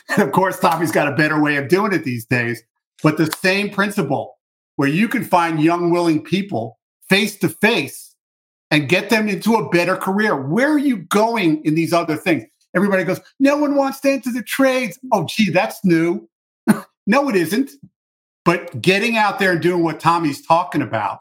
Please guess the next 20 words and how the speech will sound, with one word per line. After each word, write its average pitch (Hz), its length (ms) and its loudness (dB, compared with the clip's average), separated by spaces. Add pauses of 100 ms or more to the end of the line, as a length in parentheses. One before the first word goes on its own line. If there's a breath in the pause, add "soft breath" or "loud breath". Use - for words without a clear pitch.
(480)
and 139 120 -4
pressing 180 300 2
the 156 60 2
flesh. 190 360 -2
Now, 156 100 2
yes, 160 560 -2 (720)
I 147 140 2
am 156 140 0
a 147 60 0
firm 196 400 0
believer. 139 640 0 (340)
We 143 140 4
always 208 380 0
made 175 380 0 (100)
our 139 460 2 (340)
own 190 260 2
successful 170 580 0
people 156 360 0
who 143 100 2
have 135 220 -2